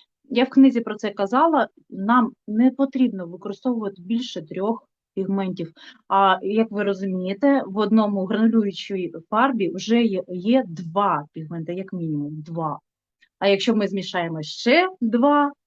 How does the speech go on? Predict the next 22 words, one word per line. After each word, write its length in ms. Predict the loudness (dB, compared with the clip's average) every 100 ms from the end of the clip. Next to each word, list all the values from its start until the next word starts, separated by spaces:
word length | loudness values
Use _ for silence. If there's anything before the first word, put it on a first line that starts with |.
| _ _
то 80 | -6
що 180 | -2
ми 120 | -2 2
з 40 |
вами 280 | 4 4 4
отримуємо? 680 | 2 2 2 -2 -6 -8 -14 _ _ _ _ _
Бруд. 360 | 0 0 0 -6 _ -20 -14
І 380 | -10 -6 -6 -4
ми 240 | 4 4 6
не 140 | 4
отримуємо 640 | 2 2 2 2 0 -6
бажаного 600 | -4 -2 -2 -4 -10 -10
результату. 460 | -10 -12 -14 -16 -10
Тому 260 | 0 4 4
будьте 680 | 4 6 6 4 -4 -4 -4
уважні, 680 | -6 0 2 2 2 -2
коли 240 | -4 -4 -2
ви 100 | -2
користуєтесь 800 | -8 -12 -8 -4 -4 -4 -8 -12 _ _ -6
гранулюючими 880 | -4 -4 -2 -2 -4 -12 -12 -12 -14 _ _
фарбами. 440 | -10 -10 -18 -20 _ _ _ _ _ _ _ _ _ _ _ _ _ 2
Добре. 360 | 2 4 -2